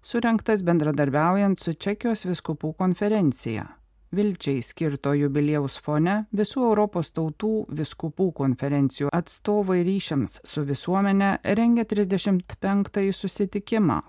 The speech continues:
kurio tema – skleisti viltį šiuolaikinėje Europoje. Pasak organizatorių, Europa turi pati skelbti gerąją naujieną apie viltį, kuri nenuvilia tuo metu, kai dėl daugelyje pasaulio vietų,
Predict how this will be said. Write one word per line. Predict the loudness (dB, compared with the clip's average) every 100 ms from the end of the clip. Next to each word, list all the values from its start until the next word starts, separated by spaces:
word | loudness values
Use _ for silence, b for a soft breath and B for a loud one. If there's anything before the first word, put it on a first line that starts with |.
| -8
kurio | -4 -2
tema – | 0 0 2 0 -2
skleisti | -8 -6 -2 -2 -4 -4 -4
viltį | -2 -2 -2 -2 -2
šiuolaikinėje | 0 2 2 0 0 2 2 2 0 0
Europoje. | 0 0 0 0 -2 -2 -4 -8 _ _
Pasak | -8 -4 -4 -4
organizatorių, | -2 0 2 2 0 0 0 0 0
Europa | 2 0 0 -2 -2
turi | 0 -2
pati | 0 -4 -2 -4
skelbti | -2 -2 -2 -2 -4
gerąją | 0 2 2 4 2 2
naujieną | 2 0 0 2 4 4 2
apie | -2 -2 0
viltį, | 2 2 2 0 -2
kuri | 0 2
nenuvilia | 4 6 4 2 2 2 0 0
tuo | 0 4
metu, | 4 2 -2 -4 -4 -10 _ -4
kai | -2 2
dėl | 2
daugelyje | 4 2 4 2 2 2 0
pasaulio | -2 -2 -2 0 0
vietų, | 0 0 0 -2